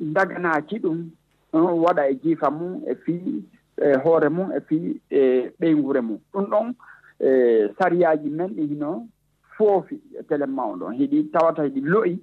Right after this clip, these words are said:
e telemma ɗon. Laamuuji ɗin alaa e waawde ndaarude tigi tigi on si tawi ɗe jawɗe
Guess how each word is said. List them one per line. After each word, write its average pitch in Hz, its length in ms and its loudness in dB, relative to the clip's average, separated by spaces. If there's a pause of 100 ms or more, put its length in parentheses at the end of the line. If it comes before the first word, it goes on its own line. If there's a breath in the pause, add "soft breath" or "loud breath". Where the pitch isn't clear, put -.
(360 soft breath)
e - 80 -2
telemma 143 460 2
ɗon. - 140 -10 (300 soft breath)
Laamuuji 175 500 0
ɗin 196 140 -12 (100)
alaa 190 280 0
e - 20 -2
waawde 170 540 -2 (280)
ndaarude 196 680 0 (300)
tigi 269 160 -2
tigi 220 240 0
on 220 200 2 (260 loud breath)
si 165 80 -10
tawi 202 240 2
ɗe 165 240 0
jawɗe 160 380 0